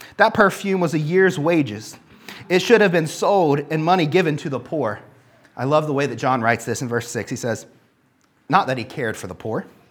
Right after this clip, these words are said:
He was a thief. And since he was in charge of the disciples' money, he often stole some for himself."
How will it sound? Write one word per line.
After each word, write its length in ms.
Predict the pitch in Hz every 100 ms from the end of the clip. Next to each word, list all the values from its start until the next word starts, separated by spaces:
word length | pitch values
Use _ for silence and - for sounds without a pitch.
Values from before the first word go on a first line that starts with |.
| _ _ _
He 160 | - 214
was 140 | 214
a 60 | -
thief. 520 | - 117 92 - - _ - -
And 100 | 135
since 180 | 202 190
he 80 |
was 160 | 185 160
in 80 | 160
charge 320 | 139 170 175
of 80 | 160
the 60 |
disciples' 480 | 151 143 151 143 143
money, 360 | 135 180 131 151 - -
he 140 | 208
often 400 | 208 208 254 165
stole 320 | 151 - 214 202
some 360 | - 120 127 - -
for 240 | - 185 180
himself." 720 | 185 170 - 214 135 - -